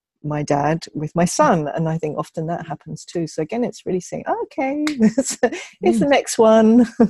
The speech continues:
Speaker 1: <laughs> next one come up." And that's such a gift, isn't it, to our
Speaker 2: Yes.
Speaker 1: children? And it's not necessarily easy, but it's so
Speaker 2: Yes.
Speaker 1: satisfying and fulfilling to actually go, rather than I'm just gonna keep on doing what was done to me, or go to the opposite,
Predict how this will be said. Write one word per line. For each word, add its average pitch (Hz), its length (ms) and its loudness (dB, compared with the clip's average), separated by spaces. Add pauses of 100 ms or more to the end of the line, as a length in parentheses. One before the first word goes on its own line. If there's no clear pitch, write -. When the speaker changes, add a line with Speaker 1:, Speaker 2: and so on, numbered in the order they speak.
(240)
Speaker 1:
<laughs> 302 480 -8
next 220 380 2
one 196 120 4
come 190 200 2
up." 180 160 2
And 190 120 6
that's 254 180 2
such - 340 -4
a 208 40 -2
gift, - 580 -4
isn't 190 160 -6
it, 160 140 -6
to - 140 -10
our 165 60 -4
Speaker 2:
Yes. 226 120 -6
Speaker 1:
children? 185 460 -2
And 202 160 2
it's - 160 -4
not 190 220 -2 (120)
necessarily 160 560 -8
easy, 196 380 -2
but 147 280 -6
it's - 400 -12
so 156 580 -4 (580)
Speaker 2:
Yes. 196 180 2
Speaker 1:
satisfying 160 580 -2
and 156 120 -6
fulfilling 156 540 -2
to - 160 -10
actually - 400 -8 (140)
go, 151 160 -4
rather 165 320 0
than 170 140 -4
I'm 156 160 -4
just 165 180 -12
gonna 156 140 -8
keep - 300 -10
on 147 300 -6 (1040)
doing 170 300 4
what 160 120 -2
was 151 120 -6
done 151 180 -2
to 165 140 -6
me, 151 160 0
or 160 180 2
go 165 240 4
to - 140 -6
the - 80 -2
opposite, - 540 -2